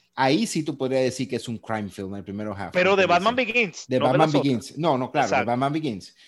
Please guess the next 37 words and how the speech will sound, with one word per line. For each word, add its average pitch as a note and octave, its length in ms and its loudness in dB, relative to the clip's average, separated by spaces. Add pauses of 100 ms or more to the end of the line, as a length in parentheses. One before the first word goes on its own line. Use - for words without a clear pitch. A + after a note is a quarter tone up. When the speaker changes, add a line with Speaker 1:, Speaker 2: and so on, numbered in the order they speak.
(140)
Speaker 1:
Eh, B2 320 -2
sacamos D3+ 400 -4
la E3+ 120 -2
primera D#3+ 340 -2
mitad G#3 320 0
de G3 60 -2
Batman F3 280 0
Begins A3+ 340 -6
y D#3 120 0
ahí D3+ 160 2
sí D3+ 220 0
tú C#3 140 -8
puedes C#3 240 -2
ver C3 220 -2
como A#2+ 340 -4
el A#2+ 280 -4
pleito C#3 400 0
con B2+ 200 -4
lo A#2 220 -2
mafioso C#3+ 1080 -2
y A2 180 -4
el A2 340 -4
lío D3 240 0
que C3+ 120 -2
él C3+ 140 -4
tiene E3 500 -6
y C#3 60 -2
lo B2+ 120 -2
de B2 80 -2
la A#2+ 100 -2
novia, D#3+ 380 -2
etcétera, C3+ 300 -8
etcétera, C#3 340 -6
está B2 120 -4
Speaker 2:
Ajá, F3+ 120 4
Speaker 1:
bien. A3 180 -2
Speaker 2:
ajá. F#3+ 360 0